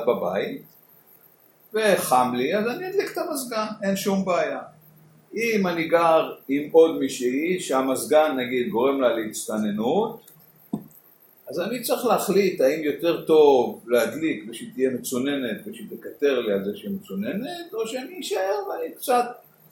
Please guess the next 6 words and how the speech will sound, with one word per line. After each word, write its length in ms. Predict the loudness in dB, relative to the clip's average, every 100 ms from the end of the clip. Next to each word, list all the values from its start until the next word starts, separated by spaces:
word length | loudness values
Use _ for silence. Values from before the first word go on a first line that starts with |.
| _ -2
אבל, 380 | 4 6 6 4 0 -2
אבל 360 | 2 4 4 2 -2 -10 _ -2
אני 300 | 0 0 -2
לא 100 | -2
חייב 300 | 2 0 0 -2
לסבול. 680 | -6 -8 -2 2 4 2